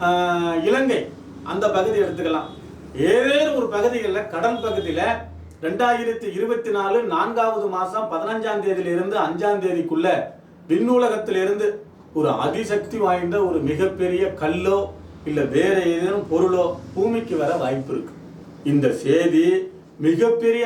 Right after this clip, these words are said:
அளவுல வைரல் ஆகும். எல்லா பேப்பர்களிலும், எல்லா நியூஸ் சேனல்களிலும்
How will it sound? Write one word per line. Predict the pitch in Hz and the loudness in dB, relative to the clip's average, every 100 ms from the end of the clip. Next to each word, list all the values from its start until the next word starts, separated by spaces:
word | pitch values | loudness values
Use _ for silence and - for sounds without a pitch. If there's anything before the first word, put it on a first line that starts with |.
| 202 | 0
அளவுல | 185 170 160 170 180 180 - - _ - - - - - 135 | 0 0 2 2 2 0 -8 -20 _ -20 -20 -20 -20 -10 0
வைரல் | 151 190 170 147 | 2 4 2 0
ஆகும். | - - - - _ - - - - - | -4 -8 -18 -20 _ -20 -20 -20 -10 0
எல்லா | 165 233 247 247 226 | 2 4 4 2 2
பேப்பர்களிலும், | 220 220 220 185 170 170 202 156 | 0 0 -2 -2 -2 -2 -2 -2
எல்லா | 175 214 214 196 185 - | 0 0 2 0 -2 -6
நியூஸ் | 170 220 240 | -2 -2 -2
சேனல்களிலும் | 185 180 175 160 156 170 202 | -2 -2 0 0 2 2 0